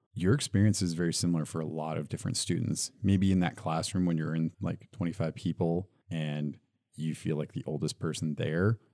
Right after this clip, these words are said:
it can seem like you're the oldest person there. That's how it is for the whole school. But many of the people I've even interviewed on this show have been your age, if not even older, for sure. How did you work through that or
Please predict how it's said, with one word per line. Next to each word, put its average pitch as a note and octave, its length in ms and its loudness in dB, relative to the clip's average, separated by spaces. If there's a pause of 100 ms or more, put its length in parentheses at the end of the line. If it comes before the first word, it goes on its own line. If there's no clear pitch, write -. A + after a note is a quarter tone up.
(140)
it F#2 80 0
can F#2 120 2
seem F#2 300 2
like E2+ 260 0 (480)
you're B2 220 8
the A#2 100 10
oldest A2+ 240 8
person G2+ 280 8
there. E2 200 4
That's F2 180 0
how G2+ 140 6
it F2+ 60 6
is F2+ 120 4
for F#2 80 0
the E2+ 100 2
whole F2 120 2
school. D#2+ 440 2 (600)
But E2+ 280 0
many G2 240 8
of F#2 80 4
the F2+ 60 -4
people G2 260 2
I've F2+ 140 2
even F#2+ 220 4
interviewed F2 380 4
on E2 140 2
this F2+ 100 -2
show B2 460 2 (240)
have F2 240 -2
been F2 340 2 (300)
your G2+ 180 6
age, F2+ 100 6
if E2 120 0
not F2 160 2
even D#2+ 160 2
older, E2 340 0
for - 160 -10
sure. F#2 400 -2 (440)
How - 200 2
did G#2+ 160 6
you G#2 80 6
work F2+ 220 0
through G#2 360 4
that G2 460 6
or F2 180 -2